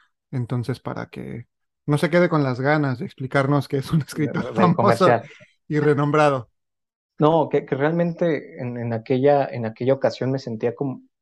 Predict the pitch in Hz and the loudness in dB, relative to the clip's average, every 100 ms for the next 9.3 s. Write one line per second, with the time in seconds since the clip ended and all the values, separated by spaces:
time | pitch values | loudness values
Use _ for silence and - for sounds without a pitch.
0 | _ - 156 156 202 196 160 151 156 139 | _ 2 2 4 4 6 6 6 4 0
1 | 139 156 - 123 110 107 110 110 107 110 | -2 -4 -6 -2 -2 -2 -4 -2 -2 -2
2 | 117 147 131 - - 117 113 113 123 139 | -2 0 0 -2 -10 -8 -6 -6 -4 -2
3 | 113 113 123 - _ _ _ _ _ 113 | 0 -2 -4 -6 _ _ _ _ _ -4
4 | 117 127 127 143 151 117 113 127 123 120 | -2 0 0 -2 -4 -4 -2 -4 -4 -6
5 | 113 135 110 107 107 110 123 123 110 104 | -6 -6 -6 -4 -2 -2 -4 -6 -6 -6
6 | - 107 101 123 123 135 120 110 117 120 | -6 -6 -4 0 2 2 0 -4 -4 -6
7 | 117 113 113 120 120 131 127 113 110 120 | -8 -6 -4 -4 0 2 2 2 -2 0
8 | 123 123 _ _ _ 120 110 110 117 117 | 0 0 _ _ _ -2 0 2 0 2
9 | 139 127 - | 2 2 -8